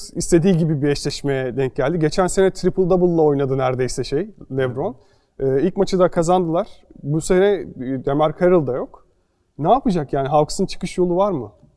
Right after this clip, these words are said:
Speaker 1: bu seride?
Speaker 2: Son olarak bir şeye değindin. Bir adamın olmadığından.
Speaker 1: DeMar Carroll.
Speaker 2: Abi DeMar Carroll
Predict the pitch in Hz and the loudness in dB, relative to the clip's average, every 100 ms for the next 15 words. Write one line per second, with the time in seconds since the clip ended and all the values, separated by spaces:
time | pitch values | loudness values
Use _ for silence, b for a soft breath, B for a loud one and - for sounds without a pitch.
0 | _ - 123 - 110 107 240 247 220 170 | _ -16 -12 -8 -8 -8 -8 -8 -12 -14
1 | 156 190 151 113 98 92 92 117 135 127 | -16 -14 -12 -14 -18 -20 _ -12 -12 -12
2 | 127 120 110 98 101 98 _ - 135 135 | -14 -16 -18 -20 -20 -20 _ -10 -4 -2
3 | 139 131 131 107 - _ _ _ _ - | -2 -2 -8 -10 -18 _ _ _ _ -12
4 | 269 214 196 254 277 277 240 | -10 -8 -6 -6 -8 -8 -10